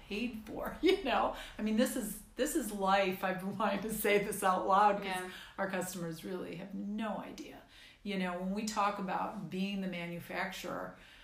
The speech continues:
Speaker 1: um, that's a, that's a huge thing. We're not buying from labs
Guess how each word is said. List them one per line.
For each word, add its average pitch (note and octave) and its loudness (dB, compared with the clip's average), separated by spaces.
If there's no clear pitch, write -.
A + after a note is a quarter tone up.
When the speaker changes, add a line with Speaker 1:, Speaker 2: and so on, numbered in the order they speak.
Speaker 1:
um, E3+ -4
that's A3 0
a, B3+ -2
that's C#4+ -4
a - -4
huge G3+ -4
thing. F#3+ -6
We're E3+ -8
not G#3+ -4
buying G#3 -2
from G#3+ -4
labs E3 -8